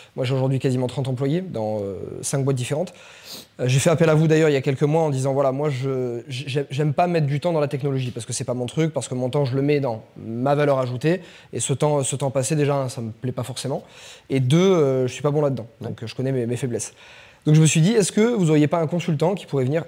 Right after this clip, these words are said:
Speaker 1: à l'intérieur de ma boîte, je ne m'occupe de rien, et qui à la fin me fait un rapport, me dit, voilà, on peut mettre de l'I A ici, ici, ici, qui va former mes employés à l'I A. »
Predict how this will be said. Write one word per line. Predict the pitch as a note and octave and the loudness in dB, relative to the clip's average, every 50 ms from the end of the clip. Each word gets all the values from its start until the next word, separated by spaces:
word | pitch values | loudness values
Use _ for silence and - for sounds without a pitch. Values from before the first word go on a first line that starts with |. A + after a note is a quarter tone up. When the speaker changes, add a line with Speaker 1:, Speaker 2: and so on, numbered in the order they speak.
| - | -6
Speaker 1:
à | - | -4
l'intérieur | C#3 D3 D#3 D#3+ D3+ C#3+ | -4 -2 0 0 0 2
de | C#3+ | 0
ma | C3+ | 0
boîte, | C3 D3+ F#3+ - - - - _ _ _ _ _ _ _ | 2 0 0 -2 -6 -18 -20 _ _ _ _ _ _ _
je | B2 C3 C#3+ | -2 0 2
ne | C#3+ | 2
m'occupe | D3+ D3+ - G3 E3 | 2 2 2 2 2
de | D3+ | 4
rien, | D3+ C#3 C#3+ D3+ E3+ G3 | 4 4 2 2 2 2
et | G3+ F3 | 0 -2
qui | - - | 0 0
à | D3 C3 | 2 2
la | C3 B2+ | 2 2
fin | - - E3+ | 2 -2 -2
me | F3 D#3+ C#3 | 0 -2 -2
fait | - D3 C#3 | 0 -2 0
un | C#3 | 0
rapport, | C3+ C#3 B2+ D3+ D#3+ F3 E3+ | 0 0 2 2 0 2 2
me | D#3+ | 0
dit, | C#3+ C3+ | -2 -2
voilà, | C3+ C3+ C#3 C3+ B2 | -2 0 2 2 0
on | B2 | 0
peut | B2+ C#3+ C#3+ | 0 -2 0
mettre | C#3+ D3 C#3+ | 0 -2 -2
de | C3+ C3+ | 0 -2
l'I | C3 C3 C#3+ | 0 2 2
A | C3+ | 2
ici, | C3 C3 B2+ - C3+ | 0 0 -2 -4 -4
ici, | A#2+ A2+ - - A#2+ | -4 -4 -4 -6 -6
ici, | A#2 - - F3+ | -4 -4 -4 -4
qui | D#3+ - | -4 -2
va | C#3 C3+ | -2 -2
former | B2 - E3 D3+ E3 E3 | 0 0 0 2 2 2
mes | D#3 D3 C#3 | 2 0 0
employés | C#3 C3 D3 D3 D3 D3+ | -2 -2 -2 0 0 2
à | C#3+ | 0
l'I | B2+ | 0
A. » | A2+ | -2